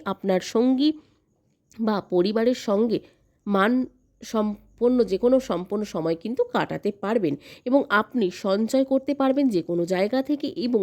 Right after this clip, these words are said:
ইতিবাচক ফলাফলও কিন্তু আপনি পাবেন বলে মনে করা হচ্ছে। অর্থাৎ আপনার কাজ আপনার মতো করেই কিন্তু হবে বলে মনে করা হচ্ছে। কেতুর এই যাত্রা কর্মজীবন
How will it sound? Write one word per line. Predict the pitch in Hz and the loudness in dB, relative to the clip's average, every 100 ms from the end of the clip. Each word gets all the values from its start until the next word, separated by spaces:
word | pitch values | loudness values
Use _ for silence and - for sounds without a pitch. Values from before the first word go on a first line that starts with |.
| - | 0
ইতিবাচক | 247 254 302 254 - - 294 294 | -4 0 0 2 -2 0 -2 -2
ফলাফলও | _ 180 180 - 277 311 | _ -2 -2 0 0 0
কিন্তু | 226 180 165 | -2 -4 -4
আপনি | 135 156 180 - - - - | -2 0 -2 -2 -20 -10 -2
পাবেন | 202 185 247 | 0 2 0
বলে | 208 156 165 | 0 -2 -2
মনে | 175 202 | 0 -2
করা | 220 170 165 | -2 -6 -4
হচ্ছে। | 170 - 180 - - _ _ | -6 -4 -8 -8 -20 _ _
অর্থাৎ | 190 226 _ 254 - _ - | 2 2 _ -8 -8 _ -12
আপনার | - 214 - 262 277 294 | -2 -2 0 0 0 -2
কাজ | - 208 220 - - | -4 -2 -2 -4 -6
আপনার | 202 - 247 269 | -6 -4 -2 0
মতো | 226 170 175 247 | 2 0 0 -2
করেই | 175 175 226 | 2 4 2
কিন্তু | 240 269 254 | 2 0 2
হবে | 240 - 160 170 | -2 -4 -2 0
বলে | 165 220 | 2 2
মনে | 277 285 285 | 4 2 2
করা | 269 269 | 2 2
হচ্ছে। | 285 285 320 - | 2 0 -6 -6
কেতুর | 233 240 302 311 311 _ _ _ - | -8 -6 -2 -2 -4 _ _ _ 0
এই | 262 311 | 4 4
যাত্রা | 226 165 170 233 170 - _ | 2 -2 -2 -6 -6 -10 _
কর্মজীবন | - 220 233 269 233 240 277 | 2 4 4 2 0 -2 0